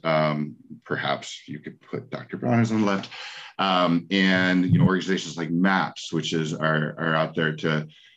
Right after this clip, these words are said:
to, um, to actually, um, d-, um, make, uh, M D M A, um, um, uh, like, a fe-, uh,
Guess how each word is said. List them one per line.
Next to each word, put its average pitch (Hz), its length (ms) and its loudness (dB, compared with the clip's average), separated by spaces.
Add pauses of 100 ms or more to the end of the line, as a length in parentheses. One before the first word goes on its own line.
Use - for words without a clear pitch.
(200)
to, 76 540 0
um, 76 500 -2 (500)
to 85 180 2
actually, 82 720 0
um, 78 340 0
d-, - 200 -6 (120)
um, 78 600 -2
make, 85 400 -2
uh, 78 240 2
M 87 160 2
D 87 140 2
M 82 160 2
A, 82 360 0 (440)
um, 78 640 2 (320)
um, 80 720 -8 (100)
uh, 78 280 -2
like, 78 160 -2
a - 80 -10
fe-, 92 200 0
uh, 80 440 0